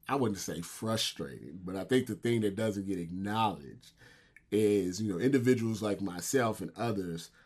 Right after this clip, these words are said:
uh, actually started the genre that you're listening to and watching right now. We just don't get the credit for it. It's very similar to, you know, eh, you know, I like Elvis, but, you know, it's like, you know, you, you,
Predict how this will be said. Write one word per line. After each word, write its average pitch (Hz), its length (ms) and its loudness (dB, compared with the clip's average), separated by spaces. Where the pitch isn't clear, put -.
uh, 92 180 -2
actually 117 380 4
started 107 720 4
the 104 100 2
genre 104 600 0
that 95 280 -4
you're 92 280 -2
listening 98 560 0
to 110 140 -4
and 82 160 -4
watching 104 500 0
right 92 240 -4
now. 110 220 0
We 208 80 12
just 156 100 12
don't 123 140 6
get 107 140 2
the 92 60 -6
credit 123 460 6
for - 360 -4
it. - 60 -2
It's 101 220 2
very 127 260 6
similar 117 440 4
to, 95 520 -2
you 113 140 2
know, 69 280 -6
eh, 90 60 -10
you 127 80 -2
know, 110 80 2
I 117 80 8
like 127 240 8
Elvis, 127 520 4
but, 104 200 0
you 135 80 0
know, 92 160 -2
it's 95 100 -8
like, 101 240 -2
you 107 120 0
know, 92 40 -4
you, 92 240 -6
you, 90 280 -8